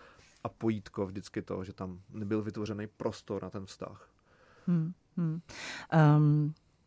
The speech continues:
Speaker 2: teď jsem to spolkla, ale s jakými dotazy, kdybychom to měli shrnout, eh,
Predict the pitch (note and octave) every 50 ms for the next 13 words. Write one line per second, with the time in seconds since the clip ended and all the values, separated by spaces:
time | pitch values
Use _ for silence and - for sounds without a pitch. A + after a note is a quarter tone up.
0 | _ - - _ - D3 - - D#3 D3+ D#3 - - C#3+ C#3 C3 - C#3+ C#3 D3
1 | - - C#3+ C#3+ C#3 C#3+ C#3+ C#3 C3 - _ _ _ _ - - - D3 - -
2 | A3+ B3 C4 A3+ D3+ D3 - C#3+ C#3 B2+ C#3 C3+ C3+ C#3 B2+ C#3+ - - C#3 C#3
3 | C3+ C#3 C#3 C#3+ C#3 C3+ C#3+ C#3+ - - - - C#3+ C3 C#3 C3+ B2+ A#2+ B2 C3
4 | - - C#3+